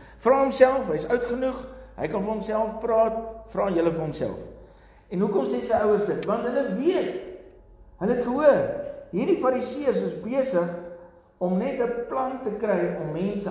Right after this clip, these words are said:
uit te ban uit die sinagoge uit, om te sê, "Nee, julle kan nie deel wees van ons nie,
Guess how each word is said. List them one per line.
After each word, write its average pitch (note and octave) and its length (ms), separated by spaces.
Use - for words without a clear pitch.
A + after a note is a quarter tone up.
uit - 140
te F#3 60
ban C3 560
uit D3+ 100
die C#3+ 120
sinagoge C#3 540
uit, G2 180
om D3 80
te C#3+ 140
sê, F#3 200
"Nee, - 600
julle D#3+ 200
kan F#3+ 140
nie G#3 80
deel F#3+ 220
wees G3+ 180
van F#3+ 100
ons G3+ 200
nie, A#3 140